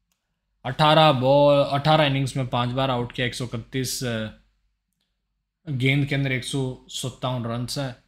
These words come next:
जायसवाल against स्टोइनिस, बाईस गेंद, तीस रन। जायसवाल के सामने स्टोइनिस पावर प्ले में बॉलिंग करने आ सकता है, हार्ड लेंथ हिट करता है, जो रिप के आसपास जो गेंद आती है ना चढ़ती हुई, उस पर बहुत परेशान हुए हैं जायसवाल अपने करियर में,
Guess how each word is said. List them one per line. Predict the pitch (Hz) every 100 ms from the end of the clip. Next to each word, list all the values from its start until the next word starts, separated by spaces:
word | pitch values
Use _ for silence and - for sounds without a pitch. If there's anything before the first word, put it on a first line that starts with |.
| 127
जायसवाल | 139 135 156 151
against | 135 135 131
स्टोइनिस, | - 123 139 131
बाईस | 120 123 127 117
गेंद, | 123 123 123
तीस | 120
रन। | 123 127 - _ _ _ -
जायसवाल | 151 160 - 180 175
के | 180
सामने | 160 151 160
स्टोइनिस | - 139 151 -
पावर | - -
प्ले | 156
में | 147 139
बॉलिंग | 127 135 127
करने | 113 113
आ | 107
सकता | - 135 151
है, | 131
हार्ड | 135
लेंथ | 135 123
हिट | 123 -
करता | 123 -
है, | 147 151
जो |
रिप | 139 151 151
के | 170
आसपास | 147 - 156
जो | - 131
गेंद | 139 147
आती | 143 180
है |
ना | 226
चढ़ती | - 180 - 151
हुई, | 113 107
उस | 165 -
पर | 175
बहुत | 160 160
परेशान | 135 127 160 143
हुए |
हैं | 139
जायसवाल | 139 131 147 139
अपने | - 131
करियर | 117 120 127
में, | 139 156